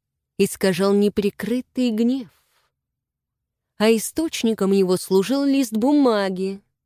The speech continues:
который наложница держала в руках. Уже по сломанной печати, ранее скреплявшей бумагу, главный евнух понял:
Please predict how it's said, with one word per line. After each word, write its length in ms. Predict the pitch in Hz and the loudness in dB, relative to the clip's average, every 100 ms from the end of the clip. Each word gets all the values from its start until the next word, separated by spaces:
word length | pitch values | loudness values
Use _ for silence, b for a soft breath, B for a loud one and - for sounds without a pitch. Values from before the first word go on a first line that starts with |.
| _ _ _ _ _ _ | _ _ _ _ _ _
который 400 | - 180 190 180 | -6 -2 0 0
наложница 680 | 180 175 190 226 190 180 196 | 2 2 0 -2 -2 -2 -4
держала 480 | 180 185 156 180 180 | -2 -2 0 -2 -2
в 80 | 175 | -2
руках. 760 | 196 - - 127 - - _ _ _ _ _ _ _ _ _ _ _ _ _ _ _ _ _ | -4 -4 -12 -14 -16 -20 _ _ _ _ _ _ _ _ _ _ _ _ _ _ _ _ _
Уже 220 | - 202 233 | -4 0 0
по 120 | 240 | 0
сломанной 420 | - 262 254 247 | 0 2 2 2
печати, 480 | 247 - 262 254 233 | 0 -2 0 2 2
ранее 320 | 220 214 214 | 2 0 0
скреплявшей 680 | - - 214 220 208 - 220 | -4 -6 -2 0 -2 -2 -2
бумагу, 920 | 202 220 240 247 202 190 190 185 185 _ _ _ _ _ _ _ | 0 0 0 -2 -4 -8 -10 -14 _ _ _ _ _ _ _ _
главный 460 | 226 220 233 226 220 | -4 2 2 2 0
евнух 340 | 220 220 214 | 0 -2 -4
понял: 420 | - 226 196 180 | -2 -2 -2 -8